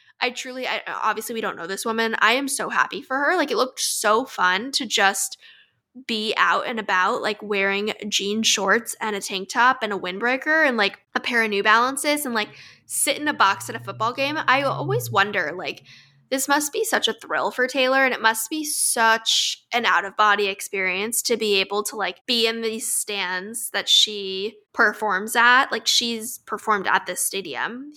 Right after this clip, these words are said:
He won the Super Bowl at the Arizona Stadium, like, a month before she opened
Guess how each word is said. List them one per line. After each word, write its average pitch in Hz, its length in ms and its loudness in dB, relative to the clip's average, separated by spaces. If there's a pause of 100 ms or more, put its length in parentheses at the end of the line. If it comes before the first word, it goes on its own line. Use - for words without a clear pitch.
He 269 140 -2
won 240 260 2
the 214 60 -10
Super 240 360 -8
Bowl 175 380 -10 (480)
at 214 200 4 (100)
the 196 380 -10
Arizona 220 480 -2
Stadium, 196 580 -2
like, 185 140 -8
a 208 60 -2
month 214 460 -2
before 202 440 0
she - 240 0
opened 190 580 -4